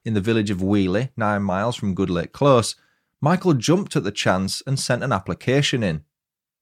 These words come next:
Mandy Howard, the home's assistant director, recalled not only reading through Michael's application, but she also remembered interviewing him and offering him the job.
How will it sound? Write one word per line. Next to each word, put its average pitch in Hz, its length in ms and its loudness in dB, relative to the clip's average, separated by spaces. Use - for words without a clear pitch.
Mandy 127 320 4
Howard, 147 640 2
the 113 140 0
home's 110 360 2
assistant 101 480 -4
director, 101 760 0
recalled 139 540 6
not 135 180 6
only 139 200 4
reading 127 440 6
through 143 220 4
Michael's 123 400 2
application, 151 800 2
but 156 140 -2
she - 120 2
also 226 300 2
remembered 123 540 2
interviewing 131 540 2
him 101 220 2
and 127 160 -4
offering 139 340 2
him 92 120 2
the 87 80 2
job. 156 380 4